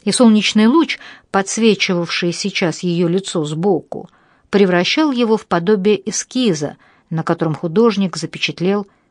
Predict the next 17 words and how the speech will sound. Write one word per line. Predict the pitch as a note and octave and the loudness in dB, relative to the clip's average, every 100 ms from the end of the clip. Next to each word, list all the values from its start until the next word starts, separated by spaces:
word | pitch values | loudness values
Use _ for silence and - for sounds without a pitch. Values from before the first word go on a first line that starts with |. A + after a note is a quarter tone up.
| _ | _
удивление. | E3 D3+ E3 A#3 A3+ D3 - - _ _ _ _ | -6 -4 -2 0 0 -2 -14 -20 _ _ _ _
Оно | - E3 | -4 -2
было | D#3 E3+ | 0 -2
таким | D#3+ E3+ G3 E3 | -2 -2 -2 -2
живым | D3+ E3+ A3 G#3+ F3 | -2 0 2 2 0
и | |
прекрасным — | E3+ F3 A#3 C#4 B3 - D#3+ - - _ _ _ - | -2 -4 0 2 0 -4 -10 -14 -18 _ _ _ -16
что | - F#3+ | -4 0
Леонард | F3 F3 G3 G#3 - | 0 2 0 0 -4
сразу | A3 A#3+ G#3 | -2 -2 0
увидел | G#3+ A3 G#3+ G3 | -2 0 -2 -2
ту | A#3+ | -4
девушку, | G#3+ D4 B3 C3+ - - - _ _ _ _ _ _ - | 0 0 0 -4 -10 -12 -16 _ _ _ _ _ _ -6
которой | E3+ E3 D3+ | -4 -2 -4
Люси | C#3 G#3+ A3+ - G3+ F#3+ _ _ _ - | -2 -2 -4 -6 -6 -8 _ _ _ -10
была | C#3+ G#3 C#3 D3 - | -4 -2 0 -2 -4
когда-то. | C3+ C3+ D3+ C3+ - - | -10 -12 -12 -14 -16 -20